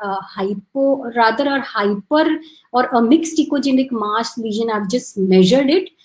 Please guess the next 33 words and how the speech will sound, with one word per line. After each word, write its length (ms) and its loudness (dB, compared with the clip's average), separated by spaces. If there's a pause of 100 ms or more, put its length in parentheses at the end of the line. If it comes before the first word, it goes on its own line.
(220)
Uh, 280 0
here 340 2
we 140 0
can 200 0
see 280 -6
it 100 -6
in 140 -2
a 140 -8
transverse 720 -2
scan, 300 -2
which 200 -6
is 240 -10
causing, 560 0
uh, 140 2
scalloping 720 0
of 220 -4
the 140 -4
underlying 560 0
cortex. 680 -2 (220)
So 180 -2
she 220 -2
was 200 2
operated, 760 2 (260)
and, 340 0
uh, 200 4
it 220 0
turned 280 -2
out 220 -4
to 60 -4
be 200 -2
a 120 -2 (360)
glomus 480 0
tumor. 380 -2